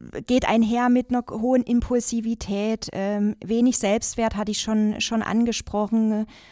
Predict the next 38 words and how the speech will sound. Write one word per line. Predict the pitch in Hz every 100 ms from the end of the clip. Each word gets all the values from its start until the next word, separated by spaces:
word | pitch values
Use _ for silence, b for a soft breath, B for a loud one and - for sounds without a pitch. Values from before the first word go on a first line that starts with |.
| B B -
bis, | 226 -
mit | 247 247
dem | 247
Bedürfnis | 247 247 262 254 240 240
nach | 226 226 -
Ruhm | 233 262 254
und | 233
besonderer | 226 214 220 226 214
Aufmerksamkeit. | - 214 - 214 202 - 208 208 - 202 202 208 - B B B B B B B B
Äh, | 196 202 202 202 196
es | 196 -
gibt | 226
keine | - 208 247 294
Intelligenzminderung, | 262 262 262 254 226 269 - 262 269 277 269 277 277
das | 226
hat | 220 220
sie, | 240 240 _
äh, | - - 214 -
bestätigt, | 247 - 214 247 277 254
weil | 214
das | 220 226 -
w-, | - 247 262 240 - - - -
w-, | 208 - 214
waberte | 214 185 214 254
immer | 247 233
so | 233
ein | 247
bisschen | 240 - 254
durch | 233 233
den | 240
Raum. | 220 180 226 240
Vielleicht | 226 214 214
ist | - -
die | 233
irgendwie | 196 220 233 220
gar | 214 214
nicht | 233 226
so, | - 233 233